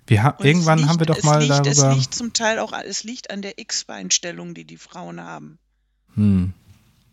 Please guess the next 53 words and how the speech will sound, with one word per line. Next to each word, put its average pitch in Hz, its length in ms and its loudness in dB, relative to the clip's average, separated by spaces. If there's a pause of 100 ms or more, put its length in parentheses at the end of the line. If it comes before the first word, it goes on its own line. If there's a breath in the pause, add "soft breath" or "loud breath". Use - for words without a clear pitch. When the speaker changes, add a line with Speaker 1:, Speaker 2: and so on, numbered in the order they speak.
(680)
Speaker 1:
Ja, 120 160 4
das 120 180 2 (120)
kann 127 140 4
ich 147 40 4
nicht 151 140 2
so 131 100 2
wirklich, 151 240 0 (300 loud breath)
also 143 180 4
mir, 131 180 4 (140)
ich - 160 -8
erinnere 170 200 4
Speaker 2:
Ich 226 40 4
hab's 254 180 2
Speaker 1:
mich - 20 -4
Speaker 2:
nachgelesen, 247 520 0
da 196 80 0
gibt's 220 200 -2
Speaker 1:
Ja, 113 40 6
Speaker 2:
eine 113 120 4
Speaker 1:
ja. 117 60 6
Speaker 2:
Studie 196 380 -4
zu. 175 300 -16 (1040)
Speaker 1:
Das 131 160 4
ist 147 80 0
immer 143 140 6
Speaker 2:
Weil 131 40 2
Speaker 1:
wichtig, 123 260 0
Speaker 2:
es - 60 -8
Speaker 1:
in 131 60 4
der, 123 140 6
also 117 140 2
seit, 127 300 4
seit 131 220 4
Corona 131 380 4
ist 135 120 0
ja 117 80 6
immer 107 300 4
<laughs> - 0 -
dieses 117 260 2
Totschlagargument, 120 720 4
da 107 60 2
hab 104 60 4
ich 107 40 4
eine 110 60 4
Studie 107 220 4
zu 87 120 2
gelesen. 98 320 0 (1200 loud breath)
Speaker 2:
Die - 160 -10
Speaker 1:
Aber - 100 6
Speaker 2:
ist - 60 4
schon 277 120 -2
älter. - 540 -6
Speaker 1:
<laughs> - 40 -12